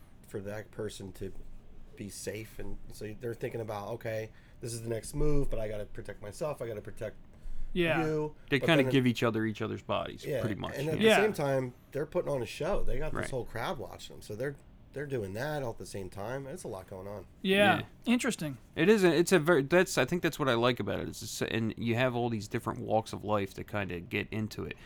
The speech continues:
Speaker 3: Like, I, you know, like, you look at some of these dudes and you think, like, you think of, like, these muscle-bound dudes that are, like, in it, and so much of the appeal of it is "look at us"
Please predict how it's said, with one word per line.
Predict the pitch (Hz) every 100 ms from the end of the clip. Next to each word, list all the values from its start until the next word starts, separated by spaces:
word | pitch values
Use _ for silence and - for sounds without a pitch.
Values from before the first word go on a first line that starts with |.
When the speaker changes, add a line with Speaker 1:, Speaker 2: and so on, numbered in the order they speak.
| - -
Speaker 3:
Like, | 101
I, | 113 113
you | 110 101
know, | 92
like, | 87 98
you | 117
look | 120 120
at | 101
some | 117 110
of |
these | 98 101
dudes | 104 98
and | 98 95 - - - -
you | 101
think, | 139 117
like, | 117 101 - - - - - - - -
you | -
think | - 135
of, | 110
like, | 104 101
these | 104 107
muscle-bound | 113 110 117 104 104 95 101
dudes | 110 107 104 95 -
that | 104 101 - - -
are, | 101 90
like, | 113 107 95 -
in | 107
it, | 92 - - - -
and | 113 101
so | - 190
much | 165 147
of | 113
the | 104
appeal | - 135 135 113
of | 104
it | 98 -
is | 107 98 98
"look | 113 113
at | 90
us" | 82 - -